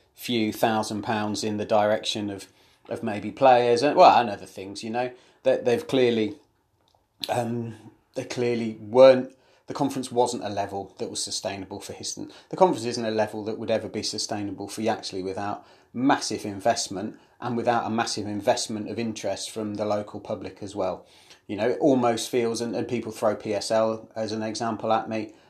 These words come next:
and, you know, fine, they're within the boundaries of, of Peterborough. They have, um, very slick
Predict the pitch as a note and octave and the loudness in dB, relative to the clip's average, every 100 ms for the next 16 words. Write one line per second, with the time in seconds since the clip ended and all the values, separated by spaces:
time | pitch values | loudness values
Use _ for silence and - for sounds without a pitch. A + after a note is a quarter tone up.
0 | _ - A#2 G2 B2 G2 G#2+ - A2+ F#2 | _ -6 -4 -6 -8 -8 -6 0 0 0
1 | - _ _ D3+ C#3+ C3 B2 A2+ A2 A#2 | -12 _ _ 6 6 6 0 -2 0 0
2 | A2 G#2 G#2+ G2 - G#2 F#2+ - F#2+ - | 0 -4 -6 -8 -8 -8 -8 -8 -10 -8
3 | B2 B2 A#2 B2 B2 - _ _ - - | -6 -4 0 0 0 -4 _ _ -8 2
4 | A2 G#2+ G#2+ - A2 G#2+ G#2+ - - B2 | 4 4 0 -2 2 2 0 -12 -2 2
5 | A2 G#2+ G2+ G2+ - _ _ _ _ _ | 2 0 -4 -8 -10 _ _ _ _ _
6 | - - C3 A#2+ - B2+ A#2+ - - | -10 2 2 2 0 0 0 -2 -10